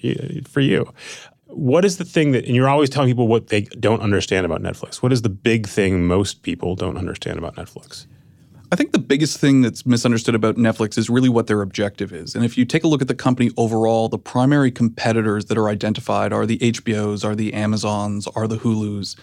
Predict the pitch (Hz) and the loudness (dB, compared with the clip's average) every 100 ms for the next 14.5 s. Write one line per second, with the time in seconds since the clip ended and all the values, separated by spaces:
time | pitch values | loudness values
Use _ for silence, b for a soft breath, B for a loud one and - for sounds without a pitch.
0 | b b b b b - 175 185 226 226 | b b b b b -2 0 0 -2 0
1 | 214 135 143 120 - 143 - 170 123 127 | 0 2 2 0 0 0 2 0 0 0
2 | 120 117 120 117 107 120 113 113 113 - | 2 4 2 0 -2 0 2 2 -2 0
3 | 107 104 110 120 117 110 - - 120 135 | -2 0 0 2 2 0 -6 -4 0 2
4 | 143 131 123 113 107 - 110 - 76 - | 2 2 -2 0 -4 -4 -6 -6 -10 -14
5 | - b b b - 120 123 135 139 131 | -20 b b b -2 -2 0 2 2 2
6 | 123 120 117 113 113 110 - 107 - 117 | 2 0 0 0 0 -2 -2 -8 -4 0
7 | 127 127 120 113 113 110 - 110 127 135 | 2 2 2 2 0 -4 -4 0 0 0
8 | 110 101 98 104 - b b b 131 135 | -2 -2 -4 -8 -12 b b b 2 2
9 | 131 135 - 160 151 135 131 123 123 131 | 4 2 2 0 2 0 -2 2 2 2
10 | 131 127 113 113 117 110 113 - - 127 | 0 0 0 0 0 0 -4 -6 2 4
11 | 123 123 120 - 110 113 104 - 113 107 | 4 0 -4 -4 -4 -4 -4 -4 -2 -4
12 | 101 95 95 - - - b b b - | -6 -10 -14 -16 -18 -20 b b b -4
13 | - 202 156 151 147 131 127 104 - _ | 0 4 4 4 4 2 0 -2 -10 _
14 | _ - 120 78 - | _ 0 0 0 -8